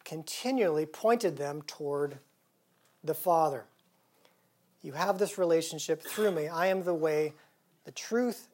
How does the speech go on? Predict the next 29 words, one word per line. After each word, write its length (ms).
and 120
the 80
life. 460
No 340
one 340
comes 480
to 140
the 120
Father 840
but 180
by 220
me." 220
He 80
keeps 200
saying, 200
"I 200
am 140
the 100
way 460
for 220
you 340
to 140
have 200
this 200
relationship 640
with 200
the 60
Father. 460
You, 380